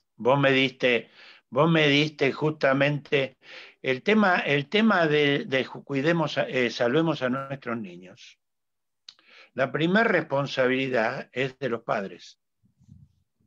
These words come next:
La responsabilidad mayor no es de la iglesia,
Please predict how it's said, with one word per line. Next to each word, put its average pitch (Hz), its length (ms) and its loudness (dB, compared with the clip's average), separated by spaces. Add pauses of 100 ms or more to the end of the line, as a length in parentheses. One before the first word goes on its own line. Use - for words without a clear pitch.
(1000)
La 117 400 -2
responsabilidad 131 1040 0
mayor 151 360 2
no 147 140 2
es 151 160 2
de 104 80 0
la 101 120 -4
iglesia, 95 540 -10